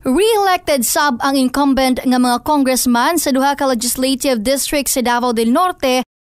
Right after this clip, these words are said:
nga mao sila si District one Congressman Pantaleon Bebot Alvarez nga dunay one hundred forty-three thousand fifty-seven votes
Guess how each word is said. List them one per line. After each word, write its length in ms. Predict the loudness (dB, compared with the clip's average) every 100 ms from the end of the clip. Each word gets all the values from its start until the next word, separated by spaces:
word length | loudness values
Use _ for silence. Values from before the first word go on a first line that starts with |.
| _
nga 120 | 0 2
mao 320 | 2 0 0
sila 240 | 0 0
si 80 | 0
District 440 | 0 -2 -2 -4 0
one 280 | 0 0
Congressman 680 | 0 0 0 0 0 0 0
Pantaleon 800 | 0 0 0 0 0 2 2 0
Bebot 360 | 0 0 -2 -2 -2
Alvarez 640 | 0 0 0 0 -2 -6 _ _ _
nga 160 | 0 0
dunay 360 | 2 2 2 0
one 240 | 0 0
hundred 320 | 2 0 -2
forty-three 640 | -2 -2 -2 -4 -2 -2 -2
thousand 560 | -2 0 0 0 -2
fifty-seven 720 | -2 -6 -4 -4 -2 0 0 0
votes 480 | 0 0 -2 -4